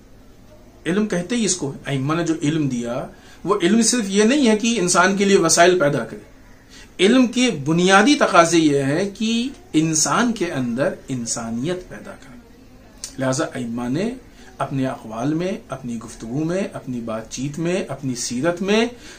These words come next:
बहुत सारे ऐसे point हमारे लिए पेश किए हैं कि जो हमारे अंदर इंसानियत को उजागर करते हैं। इमाम मोहम्मद बाक़िर अलैहिस्सलातु वस्सलाम की सीरत में भी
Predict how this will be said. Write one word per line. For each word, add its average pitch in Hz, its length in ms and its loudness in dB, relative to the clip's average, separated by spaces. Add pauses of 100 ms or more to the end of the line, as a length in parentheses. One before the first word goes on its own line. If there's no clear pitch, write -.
(100)
बहुत 196 320 6
सारे 190 220 6
ऐसे 175 240 2 (140)
point 151 280 -2
हमारे 131 220 -2
लिए 127 140 0
पेश 139 300 -4
किए 185 320 -2
हैं 202 200 -2 (440)
कि 226 320 -2 (400)
जो 156 280 6 (240)
हमारे 143 340 0
अंदर 131 380 0 (100)
इंसानियत 151 640 0
को 214 60 -2
उजागर 123 480 -4
करते - 320 -18
हैं। - 80 -20 (680)
इमाम 254 300 8 (160)
मोहम्मद 208 340 4
बाक़िर 196 440 6
अलैहिस्सलातु 175 560 4
वस्सलाम 170 380 2
की 196 120 -6
सीरत 185 340 2
में 190 120 -2
भी 220 140 0